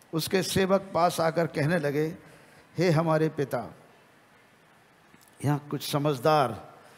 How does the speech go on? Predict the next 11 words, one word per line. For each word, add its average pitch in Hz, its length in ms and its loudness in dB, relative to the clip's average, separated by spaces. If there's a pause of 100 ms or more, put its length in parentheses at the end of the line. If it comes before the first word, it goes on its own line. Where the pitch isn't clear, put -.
(460)
उसके 170 300 2
साथ 185 240 8
सब - 840 -4
सिपाही 185 580 2
थे 160 200 6
कुछ 147 400 -4 (580)
जो 156 100 2
बड़े 180 220 4
बुद्धिमान 170 580 2
समझदार 156 640 2
थे। 104 300 -6